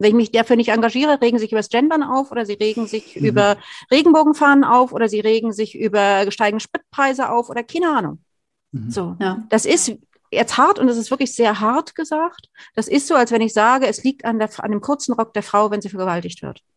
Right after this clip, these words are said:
Speaker 2: Mhm.
Speaker 1: Das ist die gleiche, die gleiche Logik, die dahinter steckt, die gleiche diskursive Logik letztendlich,
Speaker 3: Mhm.
Speaker 1: wie zu sagen, es liegt an den Menschen, die sich für Geflüchtete engagieren.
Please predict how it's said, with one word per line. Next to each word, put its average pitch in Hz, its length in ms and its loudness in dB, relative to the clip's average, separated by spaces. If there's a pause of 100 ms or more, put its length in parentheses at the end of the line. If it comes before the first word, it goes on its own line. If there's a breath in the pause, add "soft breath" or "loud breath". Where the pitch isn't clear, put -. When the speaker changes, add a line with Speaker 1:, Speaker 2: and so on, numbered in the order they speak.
(240)
Speaker 2:
Mhm. 120 260 -14 (140)
Speaker 1:
Das 214 100 0
ist 226 100 -4
die 214 100 0
gleiche, 320 600 2
die 214 220 -6
gleiche 269 340 2
Logik, 254 640 2
die 294 80 -4
dahinter 285 440 0
steckt, 269 260 -8
die 220 60 -10
gleiche 240 420 -4
diskursive 226 800 0
Logik 269 420 4
letztendlich, 208 420 0
Speaker 3:
Mhm. 185 40 -4
Speaker 1:
wie 208 80 -6
zu - 140 -12
sagen, 208 340 0
es 208 120 -4
liegt 220 160 -2
an 214 80 0
den 196 100 -2
Menschen, 233 320 0
die 220 60 -2
sich 202 140 -8
für 185 80 -6
Geflüchtete 214 480 -4
engagieren. 185 680 -4